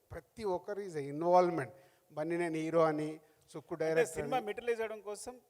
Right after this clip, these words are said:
Speaker 2: ఫ్రాంక్గా చెప్పాలంటే వీళ్ళిద్దరు కష్టపడ్డారు. ఇప్పుడు నిజాలు మాట్లాడుకోవచ్చు కాబట్టి. ఎందుకంటే సెకండ్ హాఫ్ ఇద్దరు కూర్చుని, నేను, నేను ఇంకా చెప్తాను కదా, నా మైండ్ ఆఫ్ అయిపోయింది, మళ్ళీ చెప్పలేను, అలాంటి కొంచెం, ఆ, ఫ్రాంక్గా చెప్పాలంటే చెప్పలేకపోతున్నా. ఆ సిచ్యువేషన్లో ఇద్దరు కూర్చుని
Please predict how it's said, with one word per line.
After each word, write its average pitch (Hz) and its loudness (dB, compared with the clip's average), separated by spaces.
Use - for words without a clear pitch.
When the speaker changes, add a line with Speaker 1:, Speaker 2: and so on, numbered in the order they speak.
Speaker 2:
ఫ్రాంక్గా 175 -6
చెప్పాలంటే 180 -10
వీళ్ళిద్దరు 180 -16
కష్టపడ్డారు. 147 -14
ఇప్పుడు - -18
నిజాలు 170 -10
మాట్లాడుకోవచ్చు 147 -16
కాబట్టి. 101 -20
ఎందుకంటే 175 -8
సెకండ్ 208 -8
హాఫ్ 190 -6
ఇద్దరు 190 -8
కూర్చుని, 180 -18
నేను, 151 -10
నేను 147 -16
ఇంకా 151 -6
చెప్తాను 190 -10
కదా, 180 -4
నా 160 -12
మైండ్ 160 -8
ఆఫ్ 156 -4
అయిపోయింది, 143 -14
మళ్ళీ 139 -16
చెప్పలేను, 147 -18
అలాంటి 170 -8
కొంచెం, 156 -16
ఆ, 170 -12
ఫ్రాంక్గా 202 -4
చెప్పాలంటే 226 -4
చెప్పలేకపోతున్నా. 202 -8
ఆ - -10
సిచ్యువేషన్లో 190 -12
ఇద్దరు 165 -4
కూర్చుని 208 -14